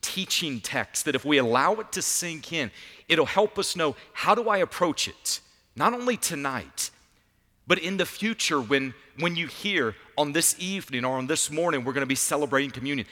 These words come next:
How do you prepare your heart and mind in order to participate in it? Now, according to this particular text, communion should cause us to pause and to look in four different directions.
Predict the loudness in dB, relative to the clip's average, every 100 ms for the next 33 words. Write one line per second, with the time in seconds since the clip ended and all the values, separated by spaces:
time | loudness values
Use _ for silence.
0 | -16 -10 0 2 2 -4 -2 0 0 -2
1 | -4 0 0 -2 -2 -2 -2 -6 -6 -4
2 | -4 -4 -6 -8 -10 -12 -16 _ _ _
3 | -4 -4 -4 -4 -4 -8 -10 -8 -4 -4
4 | -4 -6 -6 -6 -10 -8 -8 -8 _ _
5 | _ _ _ _ _ -4 -2 -2 -6 -4
6 | -2 -2 -2 -2 -2 -6 -10 -6 -6 -6
7 | -4 -6 -4 -6 -6 _ _ _ _ _
8 | -12 -8 -4 -4 -4 -6 -4 -4 -4 -10
9 | -8 -4 -4 -2 -4 -4 -6 -6 _ _
10 | -14 -14 -14 -4 -2 -2 -4 -2 -2 -2
11 | -12 _ _ -6 -2 -2 -2 -6 -6 -2
12 | 0 2 0 0 -8 -10 -4 -2 0 -2
13 | -4 -4 -4 -2